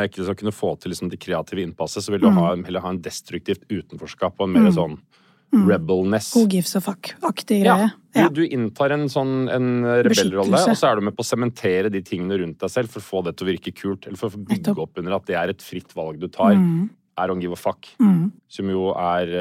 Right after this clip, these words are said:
Speaker 1: eh, som jo ikke stemmer i det hele tatt.
Speaker 2: Mhm.
Speaker 1: Men som etter hvert der blir en sånn dress eller en svart skinnjakke som
Speaker 2: Nettopp.
Speaker 1: passer veldig bra.
Speaker 2: Ja.
Speaker 1: Fordi det liksom, det, det,
Speaker 2: Det beskytter
Speaker 1: så blir
Speaker 2: deg.
Speaker 1: det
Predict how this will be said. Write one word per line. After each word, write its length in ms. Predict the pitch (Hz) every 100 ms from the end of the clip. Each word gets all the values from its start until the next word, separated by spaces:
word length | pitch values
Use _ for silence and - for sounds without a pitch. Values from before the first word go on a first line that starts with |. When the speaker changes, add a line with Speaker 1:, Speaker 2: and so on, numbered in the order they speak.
| 90
Speaker 1:
eh, 40 |
som 140 | 85 95
jo 80 |
ikke 160 | 92 92
stemmer 300 | - 85 80
i 20 |
det 120 | 82
hele 140 | - 78
tatt. 180 | 143 220
Speaker 2:
Mhm. 360 | 202 170 180 - _
Speaker 1:
Men 180 | 110 107
som 420 | - 117 117 107 - - -
etter 160 | 127
hvert 180 | 123 113
der 120 | 113
blir 220 | 101 104 104
en 60 |
sånn 320 | 101 104 98 92
dress 380 | 95 - -
eller 160 | 101 98
en 60 | 101
svart 220 | - 98
skinnjakke 340 | - 92 87 -
som 80 | 110
Speaker 2:
Nettopp. 100 | 107 -
Speaker 1:
passer 180 | - 113
veldig 220 | 104 104
bra. 180 | 139 185 - -
Speaker 2:
Ja. 140 | 196 - _
Speaker 1:
Fordi 440 | - 127 101 98 90
det 260 | 90 123 117
liksom, 380 | 117 117 113 107
det, 420 | 113 110 110 101
det, 500 | 110 110 107 107 104
Speaker 2:
Det 80 | 104
beskytter 340 | 202 214 -
Speaker 1:
så 40 | -
blir 20 |
Speaker 2:
deg. 60 |
Speaker 1:
det 20 | -